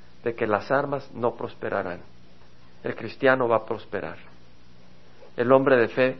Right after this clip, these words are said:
la mujer de fe, va a prosperar. La mujer de fe va a prosperar. Va a prosperar. No estamos hablando económicamente. Hay lugares en que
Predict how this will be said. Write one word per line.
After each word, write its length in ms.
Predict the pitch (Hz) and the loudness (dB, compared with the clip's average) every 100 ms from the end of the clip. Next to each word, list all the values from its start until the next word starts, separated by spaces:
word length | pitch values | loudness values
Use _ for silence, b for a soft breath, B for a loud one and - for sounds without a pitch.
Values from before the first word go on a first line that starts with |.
| - | 0
la 100 | 117 | 2
mujer 340 | 107 104 135 | 2 2 2
de 100 | 113 | 2
fe, 260 | 107 135 110 - - | -2 -2 -4 -4 -4
va 60 | |
a 80 | - | -4
prosperar. 560 | - 120 - - - - - - - - b b b b | -4 -10 -12 -12 -10 -12 -14 -16 -16 -16 b b b b
La 80 | - | -6
mujer 280 | 147 156 165 | -4 -2 -2
de 80 | 160 | -2
fe 160 | - | -2
va 140 | 165 175 | -2 -2
a 80 | - | -4
prosperar. 560 | - - 147 156 202 - - - - - - - - - - - - - - - - - - | -10 -10 -12 -12 -12 -12 -14 -14 -16 -16 -16 -16 -16 -16 -16 -16 -16 -16 -16 -16 -16 -16 -2
Va 80 | 185 | -2
a 100 | - | 0
prosperar. 600 | 196 165 - 156 196 240 - - - - b b b | -4 -4 -4 -4 -4 -6 -12 -16 -16 -16 b b b
No 280 | 160 175 262 | -4 -2 0
estamos 300 | 269 202 190 | 0 2 4
hablando 260 | 165 165 165 | 6 6 4
económicamente. 960 | - 127 143 151 - 117 139 220 - - - - b b b b | 0 2 2 2 2 2 2 -2 -4 -14 -14 -16 b b b b
Hay 160 | - 165 | 8 8
lugares 480 | 170 143 165 180 135 | 10 8 8 6 0
en 120 | 120 | -2
que 260 | 127 107 | -2 -2